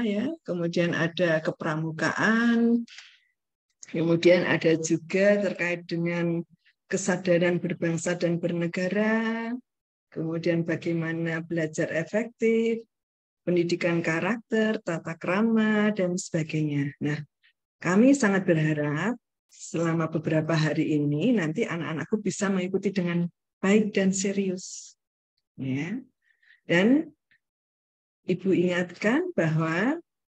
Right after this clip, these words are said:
nanti tentu dengan adanya materi-materi ini, anak-anakku bisa bertanya, bisa berdiskusi, bisa berkomunikasi. Supaya anak-anakku benar-benar mendapatkan informasi sesuai kebutuhan anak-anak sendiri.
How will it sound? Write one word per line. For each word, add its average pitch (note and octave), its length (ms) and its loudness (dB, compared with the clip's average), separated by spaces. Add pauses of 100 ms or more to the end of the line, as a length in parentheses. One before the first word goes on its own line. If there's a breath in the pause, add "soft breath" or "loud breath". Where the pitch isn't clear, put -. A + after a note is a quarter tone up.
(480)
nanti E3 320 0
tentu G3+ 260 2
dengan E3+ 320 0
adanya E3 300 -2
materi-materi D#3+ 960 -2
ini, G3 460 0
anak-anakku G3+ 560 -4
bisa F3+ 260 -6
bertanya, E3+ 800 0
bisa F#3+ 320 0
berdiskusi, - 1200 0
bisa F#3 400 -2
berkomunikasi. E3+ 1300 -2 (560)
Supaya E3+ 640 2
anak-anakku G3+ 680 0 (180)
benar-benar F3+ 560 0
mendapatkan E3+ 720 0
informasi E3+ 800 -2
sesuai E3 360 -2
kebutuhan D#3 460 -4
anak-anak D3 400 -4
sendiri. C#3+ 400 -2